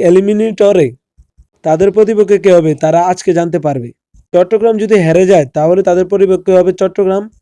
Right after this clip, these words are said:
আবার চট্টগ্রাম যদি জিতে যায়, তাহলে তাদের প্রতিপক্ষ হবে রংপুর রাইডার্স। এইবারের বিপিএল নানা কারণে হয়েছে প্রশ্নবিদ্ধ, শেষটা সুন্দরভাবে সফলভাবে হোক,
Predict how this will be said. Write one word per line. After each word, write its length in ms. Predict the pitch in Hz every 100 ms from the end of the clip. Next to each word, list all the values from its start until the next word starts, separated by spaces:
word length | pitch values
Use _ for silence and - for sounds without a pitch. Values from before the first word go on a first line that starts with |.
| _ _ _ _ -
আবার 260 | 160 190 170
চট্টগ্রাম 360 | 190 196 233 233
যদি 180 | 202 208 190
জিতে 180 | 202 220 175
যায়, 140 | 131
তাহলে 260 | 160 160 190
তাদের 260 | 185 175 185
প্রতিপক্ষ 380 | 202 196 185 180
হবে 180 | 180 185 190
রংপুর 380 | 160 170 - 151 135
রাইডার্স। 360 | 139 127 123 - - _ _ _ _ _ _ _ -
এইবারের 340 | 180 214 214 185
বিপিএল 380 | 208 220 180 143 147
নানা 160 | 175
কারণে 280 | 190 196 190 185
হয়েছে 280 | 180 180 202 196 190
প্রশ্নবিদ্ধ, 580 | 170 160 170 156 143 127 139 _ _ _ -
শেষটা 400 | - 180 190 196
সুন্দরভাবে 540 | 156 170 175 185 190 208 190 _ _
সফলভাবে 460 | 160 156 175 185 196 151
হোক, 180 | 156